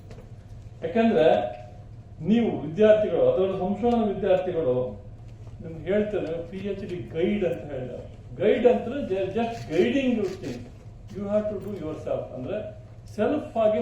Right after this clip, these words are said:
ಮಾಡುವಂಥದ್ದೇ ರಿಸರ್ಚ್. So ನಾನು ಹೇಳ್ತಾ ಇರೋದು, when you give a search means you search many times, then you will get a research, then you will get a thought, then you will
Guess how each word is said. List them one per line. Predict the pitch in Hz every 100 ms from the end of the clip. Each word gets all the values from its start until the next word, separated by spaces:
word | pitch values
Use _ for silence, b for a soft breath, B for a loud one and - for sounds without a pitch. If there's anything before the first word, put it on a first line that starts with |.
| 190
ಮಾಡುವಂಥದ್ದೇ | 170 170 165 151 - - 110 -
ರಿಸರ್ಚ್. | - 127 127 - - - - - - -
So | 165 -
ನಾನು | 202 214 214
ಹೇಳ್ತಾ | 185 196
ಇರೋದು, | 165 151 147
when | 185
you | 190 165
give | 247 277
a | 202 -
search | 220 - - 175
means | 151 160 - - - - -
you | 180 -
search | 247 254 - 180
many | 202 247 247
times, | 214 - 117 - - - - - - - - - - - - 208
then | 247
you | 247
will | 214 196
get | 185 185
a | 170
research, | 165 170 - - -
then | 202
you | 226
will | 214 185
get | 185
a | 170 - 170
thought, | 165 - - - - - - -
then | 220 277 - - - - - -
you | 247
will | 247